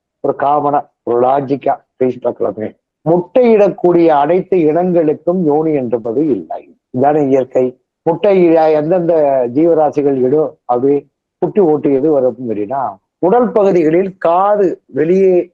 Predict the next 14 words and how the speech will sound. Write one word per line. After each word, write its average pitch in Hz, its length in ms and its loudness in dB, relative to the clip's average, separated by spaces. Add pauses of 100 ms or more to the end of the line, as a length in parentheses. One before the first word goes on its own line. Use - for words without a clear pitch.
(320)
இருக்கக்கூடிய, 151 580 -2
காது 175 360 0
வெளிப்புறமாக 147 680 0
இருக்கக்கூடிய 123 520 0 (100)
பகுதிகள் 123 540 0
யாருக்கு 139 400 0
இருக்குதோ 117 380 -4 (580)
அவர்கள் 156 380 2
பூரா 165 260 0 (460)
கருப்பை, 170 480 0 (240)
தாயினுடைய 160 560 0 (120)
பாலூட்டி 165 580 0
இனங்கள், 117 380 -6
கருப்பையா 151 680 2